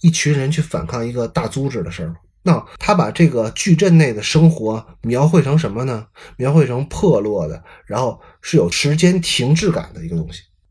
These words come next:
而且这些反抗军他们钻的那些地儿呢，都是感觉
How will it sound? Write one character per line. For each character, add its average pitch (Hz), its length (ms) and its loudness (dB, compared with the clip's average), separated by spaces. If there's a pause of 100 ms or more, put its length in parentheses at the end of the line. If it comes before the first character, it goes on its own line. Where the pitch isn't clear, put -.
(200)
而 165 140 4
且 156 140 4
这 165 40 4
些 196 80 6
反 131 220 -2
抗 127 160 -4
军 156 320 4
他 165 100 -4
们 156 200 6 (160)
钻 175 200 6
的 170 80 8
那 139 120 0
些 151 120 2
地 160 120 4
儿 143 120 2
呢， 101 140 -10 (300)
都 160 180 8
是 147 160 2
感 92 180 -6
觉 120 220 -6